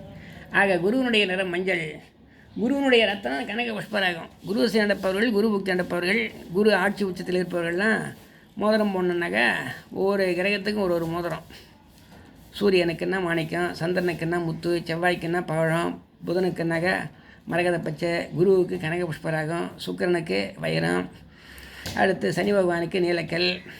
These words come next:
கேதுவுக்கு வைடேரியம், ஆ, கே-, அதாவது ராகுவுக்கு வைடு-, வைடூரியம், கே-, கே-,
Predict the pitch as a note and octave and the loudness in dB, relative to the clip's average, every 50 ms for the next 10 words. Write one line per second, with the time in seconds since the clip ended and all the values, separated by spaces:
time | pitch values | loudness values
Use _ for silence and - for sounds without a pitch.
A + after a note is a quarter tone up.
0 | - - - - - - - F#5 - - F#5 F#5 - - - - - - - F#3+ | -20 -20 -20 -20 -20 -18 -18 -16 -14 -12 -12 -12 -12 -14 -18 -20 -14 -6 0 2
1 | G#3+ A3+ A#3 A3+ A3 G#3 - F#3+ F3 F3+ F#3 G3 G3 G3 F#3+ F#3+ F3+ F3+ G3 A3+ | 4 6 6 6 6 4 2 0 -2 -2 0 0 0 2 2 2 2 2 0 0
2 | C4+ C4+ - - - - - - - - - - - - _ - - - - - | -2 -4 -8 -12 -16 -16 -16 -16 -20 -20 -20 -20 -20 -20 _ -20 -20 -20 -20 -20
3 | - - G#3+ G3+ F#3 F3+ F3 E3+ E3 E3 E3 E3 D#3+ D3+ D3+ D3+ D#3 D#3 D#3+ D3 | -12 -8 -4 -2 0 0 0 0 -2 -2 -2 0 0 0 0 0 0 0 -2 -2
4 | D3+ E3 E3 D#3+ D#3+ D#3+ D#3+ D#3+ D#3+ E3+ F#3+ F#3+ F#3+ F3+ D#3+ D#3+ F3+ G#3+ G#3+ G#3+ | -4 -4 -2 -2 -2 -2 0 0 0 2 2 2 2 2 2 4 4 4 6 6
5 | G#3+ G#3+ G#3 G#3 G3 F3+ F#3+ G3 G3 G3 F#3+ F3+ F3 E3+ E3 D#3+ E3 F3+ F#3+ F#3+ | 4 2 2 0 0 2 2 2 4 2 2 2 0 0 0 0 0 0 0 2
6 | F#3+ F#3+ F3+ F#3 A3+ C4+ C#4 - - - - F#3 F#3+ G3 G3 F3+ F3 E3+ E3 D#3 | 2 2 2 2 2 0 -2 -6 -12 -10 -6 -2 0 2 2 2 2 2 0 -2
7 | F3 F3 E3+ E3+ E3+ D#3+ E3 | -2 -2 -2 -2 -2 -2 -4